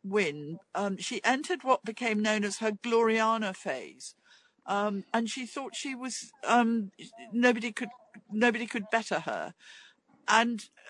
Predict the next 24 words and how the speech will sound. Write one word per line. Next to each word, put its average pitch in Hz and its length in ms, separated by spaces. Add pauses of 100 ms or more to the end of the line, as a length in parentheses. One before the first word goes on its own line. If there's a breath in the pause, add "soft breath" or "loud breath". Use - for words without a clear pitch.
(100)
uh, 240 40
she 247 180
didn't 262 360
listen 208 340
to 247 140
advice. 254 400
She 226 320
embarked 233 460
upon 190 280
the 190 80
poll 185 320
tax, - 400
which - 180
was 160 140
a 151 60
disaster, 151 920
as 147 240
we, 139 200 (300)
as 143 180
we 156 160
knew 160 240
then 151 260
and 151 180
now, 147 240